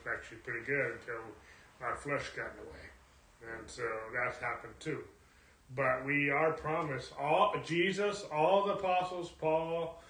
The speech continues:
Peter, James, John, they all promised that we would see persecution.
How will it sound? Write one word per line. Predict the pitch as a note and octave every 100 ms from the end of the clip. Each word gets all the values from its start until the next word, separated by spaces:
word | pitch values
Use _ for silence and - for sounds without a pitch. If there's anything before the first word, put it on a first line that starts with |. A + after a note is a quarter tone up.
| - - - -
Peter, | D#3 D#3+ E3 D#3+ - -
James, | C#3+ D3 D#3 D3+ - C#3+
John, | C#3+ D3 D#3 D#3+ - -
they | C3 C3 C#3 C#3+
all | C#3+ D#3 D#3+ D#3+ -
promised | C3+ B2+ B2 - -
that | A#2 A2+ B2
we | C3 C#3 C#3 C3 B2+
would | B2+ C3 C3+ C3 - - -
see | - C3 C3 C3 B2 -
persecution. | C3 B2+ - A#2 B2 A#2 -